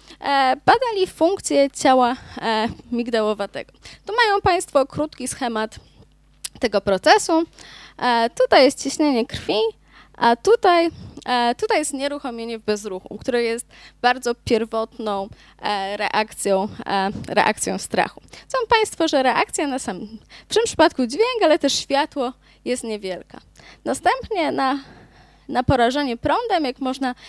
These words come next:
się spodziewać, jest dużo bardziej nasilona, a następnie na sam dźwięk czy światło jest taka sama, jak w przypadku porażenia prądem. Okej, ale co do ciała migdałowatego. E, właśnie ta prosta procedura warunkowania pozwoliła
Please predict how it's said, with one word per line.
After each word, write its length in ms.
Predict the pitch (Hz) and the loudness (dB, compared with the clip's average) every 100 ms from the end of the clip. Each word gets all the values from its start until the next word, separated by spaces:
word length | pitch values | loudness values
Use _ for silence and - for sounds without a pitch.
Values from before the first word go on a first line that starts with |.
| - | -20
się 120 | - | -14
spodziewać, 680 | 240 214 202 277 381 269 - | -10 -8 -4 -4 -2 -6 -6
jest 140 | 240 262 | -8 -2
dużo 200 | 294 233 | 0 4
bardziej 300 | 220 220 185 | 2 2 -6
nasilona, 600 | 175 - 196 392 381 349 - _ _ | -6 -4 0 0 0 -6 -8 _ _
a 120 | 554 494 | -4 -4
następnie 520 | - 277 294 269 254 - 320 | -2 -4 -4 -8 -10 -8 -6
na 120 | 370 | -4
sam 240 | 277 226 | -2 -4
dźwięk 280 | - 196 214 _ | -4 -4 -6 _
czy 120 | - 214 | -6 -4
światło 440 | 196 208 208 202 _ _ - | -2 -4 -6 -10 _ _ -8
jest 160 | 349 | -4
taka 220 | 233 220 | -6 -6
sama, 320 | - 190 185 196 - | -8 -6 -6 -10 -10
jak 160 | - 370 | -8 -8
w 40 | |
przypadku 480 | - 233 220 - 196 _ | -6 -2 -2 -2 -8 _
porażenia 460 | - 185 196 165 156 | -8 -8 -8 -10 -10
prądem. 360 | - - - _ - _ _ - - | -8 -10 -12 _ -20 _ _ -20 -10
Okej, 240 | 262 - - - _ - - | -10 -8 -16 -16 _ -20 -10
ale 240 | - 480 403 | 0 0 0
co 120 | 320 | -2
do 140 | 262 | -2
ciała 280 | 262 220 208 | -4 -4 -4
migdałowatego. 800 | 202 214 175 180 - - - _ - - - - - | -8 -8 -8 -8 -12 -16 -20 _ -20 -20 -20 -20 -10
E, 320 | 202 208 202 - - | -6 -4 -4 -8 -2
właśnie 300 | - 508 415 | -2 0 -2
ta 80 | 320 | -2
prosta 420 | - 403 - 403 | 2 0 2 -2
procedura 680 | - 285 269 247 302 277 254 | -2 -2 -2 -2 -2 0 0
warunkowania 920 | 240 269 285 294 240 220 190 233 392 | 0 0 0 -6 -6 -6 -8 -4 -2
pozwoliła 440 | 403 - 330 453 | -2 -2 0 2